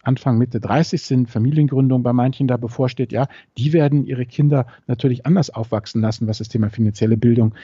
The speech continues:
ähm, angeht, als viele unserer Generation oder meiner Generation und deiner Generation. Also von daher ist das ja auch alles in die, in die Zukunft gerichtet. Und das ist eigentlich das, was meine positive Bilanz ist, auch für zweitausendachtzehn halt,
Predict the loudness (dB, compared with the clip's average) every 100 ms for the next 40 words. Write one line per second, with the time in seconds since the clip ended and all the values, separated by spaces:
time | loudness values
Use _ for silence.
0 | -20 -2 2 2 0 0 2 2 -4 -8
1 | _ -4 -4 -4 0 2 4 2 2 0
2 | 0 -2 -4 -8 -10 -8 -10 -10 -6 0
3 | 2 4 2 0 -2 -4 -2 2 2 2
4 | -2 -6 -8 -10 -10 -8 -10 -8 -4 0
5 | 2 0 -8 -12 -8 -4 -2 -2 -4 0
6 | 0 0 -4 -6 -6 -6 -2 0 -2 -2
7 | -4 -2 0 0 -2 -6 0 0 2 0
8 | 0 0 -2 -2 -10 _ _ _ _ _
9 | -2 0 2 2 2 0 -4 -4 -6 -6
10 | -2 0 0 -2 -8 -6 -4 -2 -2 -2
11 | -2 -4 -4 -4 -4 -2 -2 0